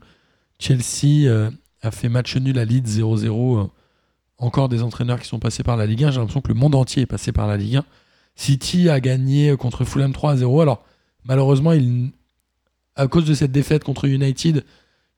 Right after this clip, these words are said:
ils ne battront pas le record de victoires consécutives qui était détenu. Ils avaient quoi ? Un match ? Ils avaient un ou deux matchs à gagner, je crois.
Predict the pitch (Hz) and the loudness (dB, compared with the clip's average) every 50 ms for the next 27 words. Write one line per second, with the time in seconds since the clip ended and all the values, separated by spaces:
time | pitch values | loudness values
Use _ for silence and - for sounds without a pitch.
0 | _ 120 113 117 127 120 123 127 120 - 131 117 120 151 151 143 127 127 117 - | _ -8 -4 -2 0 2 2 2 2 0 -2 0 0 0 2 2 0 0 0 0
1 | 143 143 135 120 117 117 - - 127 - - 131 120 - 135 123 - 123 - - | -2 0 0 0 -2 -2 -2 -4 -4 -4 -4 -6 -6 -6 -8 -8 -8 -10 -6 -4
2 | 156 156 - - - 123 117 113 - 135 123 117 123 123 - - 143 147 156 156 | -4 -4 -4 -4 -2 -2 -2 -2 0 -2 -2 -2 -2 -4 -2 -2 -2 0 0 -2
3 | - _ _ _ _ _ _ _ _ - 117 120 131 131 123 - 151 165 - - | -4 _ _ _ _ _ _ _ _ -6 -2 -2 0 0 0 -2 -2 -4 0 0
4 | 147 151 165 - - - - - - - _ - 120 123 131 131 139 143 143 147 | 0 2 0 0 -2 -4 -8 -12 -14 -18 _ -6 -4 -2 -2 0 0 2 2 2
5 | 147 147 156 147 - 151 143 143 151 156 151 135 - - 110 - | 2 2 0 0 -2 0 0 2 2 0 0 -2 -4 -8 -12 -12